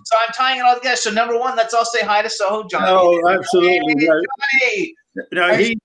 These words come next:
Speaker 2: he's the man behind a lot of stuff that you never hear about. I mean, the guy is such a giver. He's amazing.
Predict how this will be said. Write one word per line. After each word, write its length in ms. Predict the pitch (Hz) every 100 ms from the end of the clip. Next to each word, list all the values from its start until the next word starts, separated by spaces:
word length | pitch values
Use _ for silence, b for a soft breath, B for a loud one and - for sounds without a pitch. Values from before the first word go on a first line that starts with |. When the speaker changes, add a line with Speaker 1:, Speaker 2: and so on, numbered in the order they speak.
| - 165
Speaker 2:
he's 240 | 208 202
the 100 | 202
man 320 | 180 185 185
behind 420 | 185 156 170 170 160
a 80 |
lot 240 | 151 151 165
of 100 | 160
stuff 300 | - 165 -
that 120 | 156
you 120 | 151
never 240 | 147 147 143
hear 280 | 147 143
about. 440 | 139 123 123 120 -
I 60 |
mean, 180 | 117 135
the 120 | 131 127
guy 300 | 156 151 147
is 200 | 127 -
such 220 | 160 139
a 40 |
giver. 440 | 120 143 151 123 113
He's 180 | 127
amazing. 480 | 131 127 135 120 104